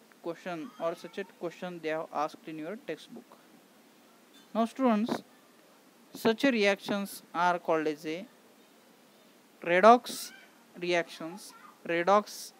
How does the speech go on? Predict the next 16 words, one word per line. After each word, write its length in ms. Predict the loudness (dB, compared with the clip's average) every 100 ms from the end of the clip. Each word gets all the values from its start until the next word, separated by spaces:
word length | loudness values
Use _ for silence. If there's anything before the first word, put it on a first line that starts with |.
| -18
this 400 | -8 -8 -8 -12
name 540 | -8 -4 -4 -4 -8 -14 -20 -20 -20 -20 -20 -20 -20 -20 -20 -16
which 260 | -6 -4 -4 -2
has 400 | 2 2 0 -6
two 160 | 0 0
meanings, 480 | 0 -4 -6 -8 -14 -6
reduction 580 | 2 2 2 -2 -4 -2
as 220 | -2 -2
well 160 | -2 -2
as 100 | 0
oxidation. 640 | -2 -2 -6 -6 -10 -20 -20 -20 -20 -20 -20 -20 -20 -20 -20 -20 -20 -20 -20 -20 -8
Means 420 | 2 2 2 0 -6 -20 -20 -20 -20 -20 -20 -4
in 180 | 0
these 280 | 4 2 2
reactions 840 | 0 2 2 0 -8 -10 -10 -16 -20 -20 -20 _
either 500 | -4 -4 2 4 4